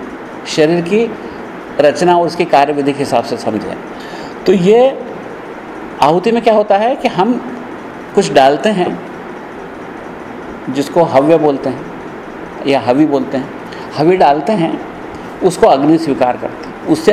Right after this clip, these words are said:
अग्नि प्रज्वलित होती है और उससे जो धूम्र निकलता है, वो बाहर वापस फैल जाता है, वो अग्निशाला से बाहर चला जाता है। ऐसे ही हम श्वास लेते हैं,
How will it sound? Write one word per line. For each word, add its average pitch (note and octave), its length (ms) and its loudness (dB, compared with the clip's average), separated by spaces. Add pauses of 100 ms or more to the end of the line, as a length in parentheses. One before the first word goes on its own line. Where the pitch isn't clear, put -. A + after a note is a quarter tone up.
अग्नि D#3 240 4
प्रज्वलित E3+ 480 2
होती C#3+ 220 -4
है - 840 -4
और G#3 140 6
उससे G#3 360 2
जो G3+ 180 6 (800)
धूम्र A3+ 320 6
निकलता D3 400 2
है, G#2 140 -4 (540)
वो F#3 240 4 (720)
बाहर C3+ 260 2
वापस B2+ 300 0
फैल A#2 200 0
जाता A2 280 0
है, G2 200 -10
वो C#3 240 0 (1400)
अग्निशाला D3 520 6
से D#3 140 2
बाहर F3+ 220 2
चला A#2 220 2
जाता G2 260 -8
है। - 760 -2
ऐसे F3+ 220 4
ही A#3+ 180 2
हम G3+ 320 -2 (460)
श्वास E3 400 2
लेते F#3 200 2
हैं, G3+ 300 0